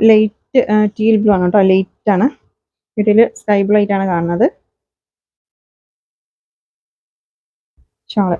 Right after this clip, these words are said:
സ്റ്റാർ ജോർജറ്റ് ആണ് മെറ്റീരിയൽ ട്ടോ. വെറും ആയിരത്തി ഒരുന്നൂറ്റി അമ്പതാണ് പ്രൈസ്.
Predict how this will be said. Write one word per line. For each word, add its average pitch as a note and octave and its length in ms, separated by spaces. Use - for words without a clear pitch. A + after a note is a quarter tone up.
സ്റ്റാർ A#3 240
ജോർജറ്റ് G3 380
ആണ് F#3 160
മെറ്റീരിയൽ D#3+ 320
ട്ടോ. A#3 80
വെറും A#3+ 220
ആയിരത്തി G3+ 420
ഒരുന്നൂറ്റി G3+ 460
അമ്പതാണ് F#3+ 400
പ്രൈസ്. F3 240